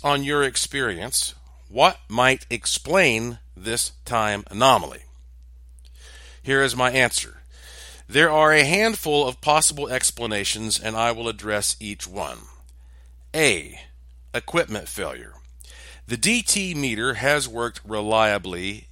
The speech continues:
in every other known case. So if this was a glitch in the technology, it is highly coincidental that it just so happened to occur at a hot spot that, as I later learned,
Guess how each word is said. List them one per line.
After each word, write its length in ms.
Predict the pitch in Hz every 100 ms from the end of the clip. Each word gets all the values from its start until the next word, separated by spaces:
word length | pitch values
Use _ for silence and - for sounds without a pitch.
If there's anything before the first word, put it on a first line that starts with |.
| -
in 240 | 104 104 -
every 420 | 123 127 135 135
other 320 | 117 113 117 117
known 400 | 113 110 107 104
case. 560 | - 101 69 - - - - - - -
So 240 | - 120
if 100 | 113
this 240 | - 123 -
was 320 | 147 147 143
a 80 | 131
glitch 460 | 104 120 123 -
in 80 | 110
the 80 | 110
technology, 840 | - 117 110 120 101 95 85 87 87
it 120 | 101
is 140 | 101
highly 560 | - - 160 190 180 151
coincidental 920 | - 135 131 - 113 117 - 78 - - - - - -
that 120 | 117
it 100 | 123
just 260 | 107 175 185
so 220 | - 175
happened 420 | 135 147 143 123
to 160 | - 117
occur 460 | 101 - 123 92 92
at 160 | 95
a 80 | 95
hot 340 | - - 156
spot 540 | - - - 82 85 - - - - - - -
that, 260 | 101 110 113 -
as 340 | 117 117 110
I 220 | 113 110
later 400 | 104 107 160 147
learned, 500 | 104 87 82 92 95